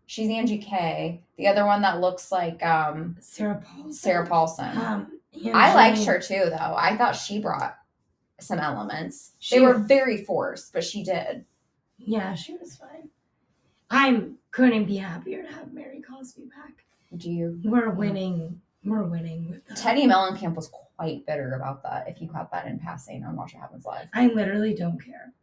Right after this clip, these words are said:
Speaker 1: <laughs> But did
Speaker 2: I
Speaker 1: you hear what she said? She was like, "Well, Mary doesn't even wanna be there.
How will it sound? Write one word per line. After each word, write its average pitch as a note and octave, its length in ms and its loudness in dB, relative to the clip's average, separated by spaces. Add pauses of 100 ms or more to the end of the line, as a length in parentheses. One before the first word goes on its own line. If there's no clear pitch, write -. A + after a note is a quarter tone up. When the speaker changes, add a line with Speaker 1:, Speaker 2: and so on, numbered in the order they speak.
Speaker 1:
<laughs> - 0 -
But A3+ 300 4
did A#3+ 560 2
Speaker 2:
I A#3+ 80 8
Speaker 1:
you A#3+ 160 6
hear C4 140 4
what - 100 0
she B3 100 -2
said? G#3 260 -2
She A#3 120 -8
was G#3+ 160 -2
like, G#3+ 160 -2 (160)
"Well, A3 120 2
Mary F#3+ 220 4
doesn't F3+ 160 -2
even F3 160 0
wanna D#3+ 180 -2
be D3+ 160 -8
there. - 320 -6